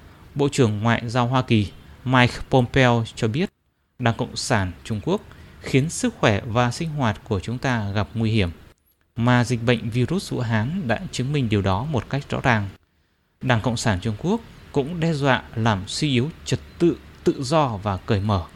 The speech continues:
đã làm nền tảng cho sự thịnh vượng và an toàn chung của các nước G bảy. Tôi kêu gọi mỗi quốc gia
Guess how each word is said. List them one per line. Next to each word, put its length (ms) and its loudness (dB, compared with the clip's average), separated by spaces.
đã 320 -2
làm 320 0
nền 140 2
tảng 260 0
cho 160 -4
sự 200 -6
thịnh 180 -2
vượng 240 2
và 280 -4
an 220 -4
toàn 240 -4
chung 240 -4
của 160 0
các 200 -4
nước 180 -6
G 140 -2
bảy. 200 2
Tôi 140 2
kêu 180 2
gọi 220 0
mỗi 300 -2
quốc 180 -6
gia 360 0